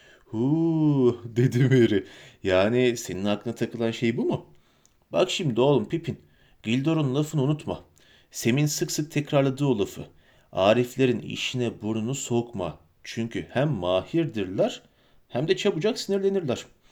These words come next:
"Fakat aylardır bizim bütün yaşantımız Ariflerin işlerine burnumuzu sokmaktan başka bir şey olmadı ki," dedi Pippin. "Tehlikenin yanı sıra birazcık da bilgi istiyorum. O topa bakmak istiyorum." "Uyumana bak,"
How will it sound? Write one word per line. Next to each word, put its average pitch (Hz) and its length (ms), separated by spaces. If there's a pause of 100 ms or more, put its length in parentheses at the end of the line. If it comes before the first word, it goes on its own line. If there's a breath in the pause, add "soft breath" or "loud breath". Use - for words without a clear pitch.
(560 soft breath)
"Fakat 247 440
aylardır 220 720
bizim 196 340
bütün 285 200
yaşantımız 277 580
Ariflerin 254 460
işlerine 262 560
burnumuzu 247 400
sokmaktan 269 760
başka 254 240
bir - 60
şey 269 120
olmadı 285 320
ki," - 340 (160)
dedi 120 260
Pippin. - 320 (500 loud breath)
"Tehlikenin 196 560
yanı 196 200
sıra 262 360
birazcık 202 320
da 311 140
bilgi 139 320
istiyorum. - 520
O - 80
topa 262 260
bakmak 190 400
istiyorum." 101 540 (880 soft breath)
"Uyumana 117 560
bak," 139 480